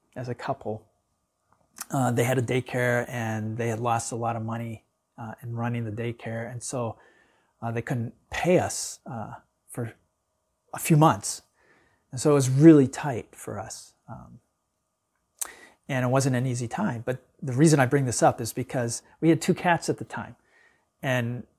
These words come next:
and May and I, uh, remembered the cats every day about the time for their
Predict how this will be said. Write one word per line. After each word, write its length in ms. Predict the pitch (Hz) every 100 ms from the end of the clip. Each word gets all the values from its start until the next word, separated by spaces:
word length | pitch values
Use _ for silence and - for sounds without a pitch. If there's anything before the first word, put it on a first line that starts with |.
| _
and 140 | 131 123
May 140 | 139
and 100 | 139
I, 380 | 123 120 120 - 123
uh, 180 | 120
remembered 540 | 120 117 120 120 117 131
the 80 | 127
cats 380 | - 151 135
every 180 | 123 156
day 360 | 160 123 117 127
about 240 | 117 110
the 60 | 143
time 300 | - 127 131 -
for 100 | 127
their 280 | 131 123